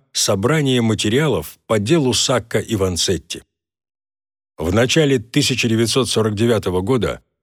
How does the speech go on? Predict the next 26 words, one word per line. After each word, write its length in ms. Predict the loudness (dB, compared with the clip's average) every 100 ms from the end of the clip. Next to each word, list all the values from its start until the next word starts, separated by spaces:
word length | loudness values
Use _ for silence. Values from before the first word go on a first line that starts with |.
| _
руководитель 680 | 0 2 4 2 2 2 2
медицинской 640 | 2 2 2 0 0 0
библиотеки 640 | 0 2 2 2 2 2 0
снова 440 | 2 2 4 4
обратился 580 | 2 0 2 0 0 -2
к 120 | 0
Морицу 580 | 2 2 2 0 -4 -6 -6
с 180 | -2 0
идеей 420 | 2 4 6 4 2
объединить 800 | 0 0 2 4 4 4 2
книги 400 | 0 0 2 2
кафедры 560 | 0 0 0 0 0 0
с 80 | 0
центральной 600 | 0 0 2 0 2 0
библиотекой. 800 | 0 0 0 0 -4 -8 -12 -14 _ _ _ _ _ _ _ _
Заведующий 760 | -2 2 2 2 2 0 0 -2
кафедрой 540 | 0 0 0 0 0
на 120 | 2 2
это 280 | 2 0
ответил: 580 | -2 0 -4 -4 -8 -12 _ _ _ _ _ -10
«Я 220 | 0 2
не 140 | 4 4
готов 420 | 2 2 0 0
передать 480 | 0 2 4 2 2
вам 220 | 0 2
дословно 720 | 2 2 2 2 2 -2 -6